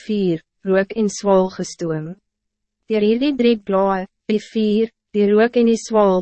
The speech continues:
wat uit hulle bekke gestoom het, is 'n derde van die mense doodgemaak. Die perde se vermoë om skade aan te rig,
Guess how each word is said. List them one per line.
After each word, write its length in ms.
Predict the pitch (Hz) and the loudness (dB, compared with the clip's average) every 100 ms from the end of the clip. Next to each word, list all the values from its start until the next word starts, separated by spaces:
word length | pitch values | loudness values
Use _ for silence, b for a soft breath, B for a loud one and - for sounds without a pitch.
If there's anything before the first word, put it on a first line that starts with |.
| 180 | -2
wat 160 | 185 | -2
uit 160 | 190 190 | -4 -2
hulle 160 | 180 185 | -2 -2
bekke 400 | 185 196 214 214 | 0 -2 0 -4
gestoom 480 | 220 - - 175 170 175 | -4 -8 -4 -2 -2 -4
het, 180 | 175 _ _ | -6 _ _
is 160 | 190 - | -8 -6
'n 120 | 208 | -2
derde 380 | 185 190 226 254 | 0 0 2 0
van 180 | 226 | 2
die 120 | 202 185 | 2 2
mense 400 | 170 170 - 185 | 0 -2 -4 -4
doodgemaak. 720 | 180 180 - 185 175 170 - _ _ _ _ _ _ _ - | -4 -4 -6 -6 -6 -10 -16 _ _ _ _ _ _ _ -14
Die 80 | 233 | -6
perde 400 | 262 262 277 302 | 0 2 2 -2
se 120 | 254 | -2
vermoë 520 | - 233 180 185 214 | -2 0 2 2 2
om 120 | 220 | 0
skade 440 | 202 - 220 214 214 | -4 0 2 2 2
aan 280 | 190 185 185 | 2 0 -2
te 100 | 190 | -6
rig, 360 | 170 160 - | -6 -8 -14